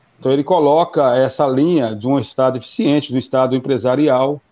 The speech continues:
do Estado mínimo, que foi a proposta do Partido Novo desde o primeiro mandato, é, e que essa proposta vai fazer com que o Estado funcione melhor, que as O S vão agilizar a questão do atendimento nas escolas, nas comunidades,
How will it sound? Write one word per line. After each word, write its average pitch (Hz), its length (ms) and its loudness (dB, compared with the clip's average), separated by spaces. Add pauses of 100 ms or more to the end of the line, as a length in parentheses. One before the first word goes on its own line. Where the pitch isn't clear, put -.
(300)
do 123 120 -2
Estado 135 360 0
mínimo, 139 400 2
que - 80 -18
foi 131 100 -2
a 127 60 -2
proposta 127 480 -2
do 110 200 -14
Partido 120 320 -6
Novo 120 220 -2
desde 143 180 -2
o 139 40 -12
primeiro 120 260 0
mandato, 135 480 -2 (420)
é, 131 640 2
e 151 120 0
que 160 180 0
essa 160 180 -2
proposta 165 540 0
vai 131 260 -2
fazer 151 220 0
com 160 100 -4
que - 80 -4
o 175 40 0
Estado 147 520 -2
funcione 160 380 -2
melhor, 143 460 2
que 117 100 -10
as 113 320 -4
O 123 140 2
S 143 260 -2
vão 147 220 2
agilizar 131 500 0
a 139 60 0
questão 123 240 -12
do 120 80 -4
atendimento 117 380 -6
nas 110 100 -8
escolas, 120 520 -4
nas - 160 -20
comunidades, 123 680 -2